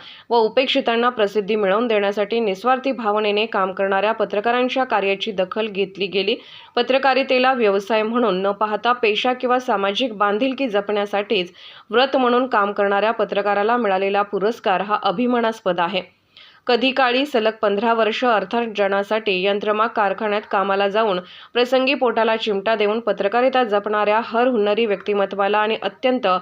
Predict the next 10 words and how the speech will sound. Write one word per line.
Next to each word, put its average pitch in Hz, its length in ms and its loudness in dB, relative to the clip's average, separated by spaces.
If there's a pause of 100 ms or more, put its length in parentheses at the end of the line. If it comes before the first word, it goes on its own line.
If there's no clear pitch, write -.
(340)
प्रतिकूल 247 400 0
परिस्थितीवर 220 600 0
मात 214 280 0 (100)
करीत 226 280 0
पत्रकारिता 233 580 0
सांभाळणाऱ्या, 208 640 0
टिकवणाऱ्या 220 720 0
आणि 202 260 0
इतरांनाही 226 760 0
शिकवणाऱ्या 208 600 -2